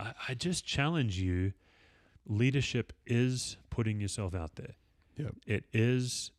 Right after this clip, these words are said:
Speaker 1: putting your whole self, not just your gifts, but your shadow side. And it's understanding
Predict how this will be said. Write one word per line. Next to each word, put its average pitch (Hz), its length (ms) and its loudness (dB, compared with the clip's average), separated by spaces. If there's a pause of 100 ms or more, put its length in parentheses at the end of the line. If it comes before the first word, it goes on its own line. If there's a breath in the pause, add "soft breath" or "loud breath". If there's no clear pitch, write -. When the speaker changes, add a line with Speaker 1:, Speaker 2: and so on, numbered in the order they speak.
Speaker 1:
putting 117 360 4
your 104 180 4
whole 139 460 2
self, 82 420 0
not 123 220 4
just 139 240 0
your 120 140 4
gifts, 110 440 0
but 107 200 -2
your 92 140 0
shadow 113 300 0
side. 147 400 -4 (760 soft breath)
And 101 500 2 (340)
it's 113 200 2 (100)
understanding 123 960 0